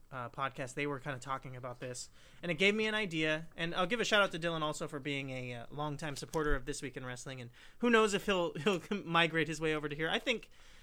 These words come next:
I think there's a chance he'll end up listening to this show because I think he's a fan of both of us and both of our content. Um,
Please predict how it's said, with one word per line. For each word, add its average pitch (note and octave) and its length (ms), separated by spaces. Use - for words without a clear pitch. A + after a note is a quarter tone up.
I A#3+ 120
think D4 280
there's B3 160
a G3+ 60
chance F#3+ 560
he'll F#3+ 160
end E3 120
up D3+ 80
listening D#3 340
to C3+ 100
this C#3+ 120
show C#3 260
because C#3+ 240
I D3 100
think E3 240
he's D3+ 140
a C#3+ 60
fan D3+ 260
of C3+ 160
both C#3+ 240
of C3 100
us C3 300
and C3+ 160
both C3+ 160
of B2+ 80
our A#2+ 80
content. B2+ 580
Um, B2 220